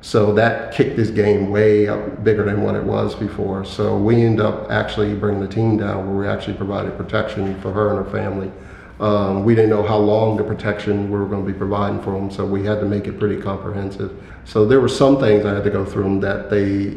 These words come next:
you know, I would prefer if they confer in us before they do it. It'll be, you know, somewhat normal, but you'll always have one of us, uh, me and my partner, with you at all times.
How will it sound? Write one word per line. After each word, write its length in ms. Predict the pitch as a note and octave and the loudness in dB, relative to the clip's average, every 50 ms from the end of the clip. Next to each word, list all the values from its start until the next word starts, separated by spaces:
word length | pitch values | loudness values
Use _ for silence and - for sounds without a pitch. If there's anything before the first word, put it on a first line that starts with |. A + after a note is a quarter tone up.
| - - - | -10 -6 0
you 100 | - G#2 | 0 2
know, 120 | G2+ G2 | 2 2
I 80 | G2 F#2+ | 0 0
would 180 | G2 F#2+ F#2 | 0 -2 -4
prefer 340 | - G2+ - - A2 G#2 F#2+ F#2 | -4 -6 -2 0 0 0 0 0
if 60 | - | -2
they 100 | G2 F#2 F2+ | -4 -4 -4
confer 460 | - F#2 F2 - - G#2+ G#2 G2+ G2 G2 | -6 -6 -6 -2 0 0 2 2 0 -2
in 120 | F#2+ G2 | -2 -2
us 300 | G2 G2 F#2+ - - - - | -2 -2 -4 -4 -8 -10 -8
before 320 | - F#2+ - - G2 F#2 | -10 -8 -6 -4 -4 -4
they 120 | F#2 - - | -2 -4 -4
do 260 | - - A2+ A2 F#2+ | -2 0 2 2 2
it. 100 | - - - - - - - - - - - - - - | 0 -2 -6 -10 -12 -14 -16 -18 -20 -20 -20 -20 -10 -2
It'll 160 | A#2 A2+ G#2+ | 0 0 2
be, 120 | A2 A2 | 2 2
you 380 | G#2+ G#2+ G#2 G#2 G#2 G#2 - - | 0 0 0 -2 -4 -6 -6 -4
know, 240 | A2 G#2 G2+ G2+ - - - - | -4 -4 -4 -6 -8 -12 -14 -14
somewhat 420 | - - D3+ D3 C#3+ B2+ - G#2+ | -6 -4 -2 0 0 0 0 0
normal, 520 | A2+ A2+ A2+ A2+ A2+ A2+ A#2 A2+ A2+ A#2 A2+ | 0 2 2 2 2 2 2 2 0 0 0
but 240 | A2+ A2 A2 - - | -2 -2 -4 -4 -2
you'll 200 | A2 A2 G#2 G#2 | 0 2 4 4
always 280 | G#2 G#2 G#2 G#2 G2 - | 4 4 4 2 2 0
have 220 | G#2 G#2 G#2+ G2 G2 | 0 -2 -4 -2 -2
one 140 | G2+ G2 F#2 | -2 -2 -2
of 140 | G2 G2 | -4 -4
us, 400 | - - - - - - - - - - - | -6 -6 -8 -10 -12 -14 -16 -16 -14 -10 -8
uh, 180 | - G2 F#2+ G2 | -8 -6 -6 -6
me 140 | G2+ G2+ F#2+ | -6 -4 -4
and 80 | F#2+ | -4
my 80 | F#2+ F#2 | -6 -6
partner, 360 | - G2 G2 - - G2 G2 | -4 -2 -2 -2 -4 -4 -4
with 240 | G2+ G2 - - - | -4 -4 -6 -6 -8
you 100 | G2 F#2+ | -8 -8
at 60 | F#2+ | -8
all 200 | G2 G2+ - - | -8 -8 -10 -8
times. 500 | - G2 F#2+ F#2+ - G#2+ G2 - - | -8 -8 -8 -6 -8 -10 -12 -14 -16